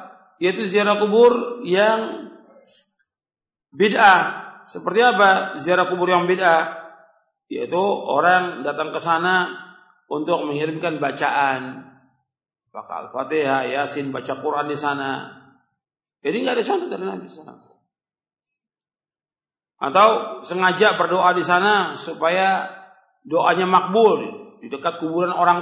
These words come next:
tua. Ini juga bid'ah. Atau membangun kubur. Nanti, eh,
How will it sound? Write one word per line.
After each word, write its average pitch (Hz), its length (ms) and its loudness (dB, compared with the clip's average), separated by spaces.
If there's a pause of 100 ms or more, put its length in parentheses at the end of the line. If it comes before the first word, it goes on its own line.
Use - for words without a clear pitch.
tua. 196 560 2
Ini 165 160 -10
juga 202 240 -6
bid'ah. 143 480 -4 (640)
Atau - 240 -6
membangun 165 480 -2
kubur. 190 640 0 (1120)
Nanti, 190 560 -4
eh, 143 460 0